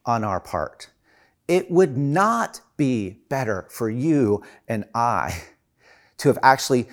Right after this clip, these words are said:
seen Jesus directly and expect then that we would be strong believers and followers. We're actually just fooling ourselves with this line of thinking. How do I know this?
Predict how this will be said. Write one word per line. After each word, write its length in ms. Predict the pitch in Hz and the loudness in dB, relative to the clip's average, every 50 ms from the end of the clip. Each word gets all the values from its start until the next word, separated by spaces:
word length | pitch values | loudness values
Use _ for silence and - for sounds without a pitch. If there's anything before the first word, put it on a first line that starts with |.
| - - - | -16 -16 -10
seen 520 | - - - 151 151 156 165 165 160 147 | -6 -4 -2 -2 0 0 0 0 0 0
Jesus 520 | 113 - 135 131 123 104 131 120 113 - - - - 104 | 0 0 0 -2 0 0 0 0 0 -4 -8 -12 -8 -4
directly 800 | 90 123 110 104 117 143 165 - - - 87 78 76 104 113 120 - _ _ _ _ _ _ | 0 0 0 2 0 0 -2 -4 -8 -10 -8 -8 -8 -8 -10 -12 -16 _ _ _ _ _ _
and 140 | 143 143 147 | -2 0 0
expect 580 | 139 - - - - - - 190 196 - - | 0 -2 -2 -4 0 2 2 2 2 2 0
then 180 | 175 147 135 135 | 2 2 2 2
that 120 | 123 - | 0 0
we 140 | 131 151 160 | 0 0 0
would 120 | 156 135 104 | 0 0 0
be 120 | 135 117 | -2 -4
strong 720 | - - - - - - - 156 151 147 147 143 147 147 117 | -4 -6 -6 -6 -4 -2 0 2 2 2 2 2 0 -2 -2
believers 640 | 143 131 113 110 123 120 120 107 120 113 113 101 - | -2 -2 -2 -2 -2 -2 -2 -2 0 -2 -2 -2 -6
and 240 | - 107 101 95 | -8 -10 -10 -10
followers. 800 | - - 92 90 87 85 85 76 71 - - - - - - - - _ - _ _ _ _ _ _ - | -4 -2 0 0 0 0 -4 -8 -12 -14 -14 -14 -14 -14 -14 -14 -18 _ -20 _ _ _ _ _ _ 0
We're 240 | 117 139 - - - | 0 0 0 2 2
actually 440 | - 190 214 - - - 165 143 135 | 4 4 4 2 -2 -2 -2 -2 0
just 400 | 104 160 160 156 - - - - | 2 2 2 2 -2 -6 -4 0
fooling 340 | 151 165 180 175 170 135 120 | 4 4 6 6 4 2 2
ourselves 480 | 107 110 107 - - 113 107 107 104 | 0 0 0 0 2 2 2 2 2
with 180 | - 113 107 - | 0 -2 -2 -2
this 280 | - 117 110 - - 110 | -2 -2 -2 -2 -4 -4
line 240 | 104 101 98 92 | -4 -4 -4 -6
of 80 | 95 90 | -6 -8
thinking. 500 | - - 92 82 76 - - - - - _ _ _ _ _ _ _ _ _ _ _ _ _ _ _ _ _ | -8 -10 -10 -10 -12 -14 -18 -18 -20 -20 _ _ _ _ _ _ _ _ _ _ _ _ _ _ _ _ _
How 260 | - - - 151 170 | -16 -10 -4 -2 0
do 80 | 190 170 | 2 2
I 160 | 156 156 156 | 2 2 2
know 300 | 135 135 139 170 185 160 | 2 2 2 4 2 2
this? 540 | 87 76 - - - - - - - - | 2 -2 -6 -8 -8 -8 -8 -8 -10 -14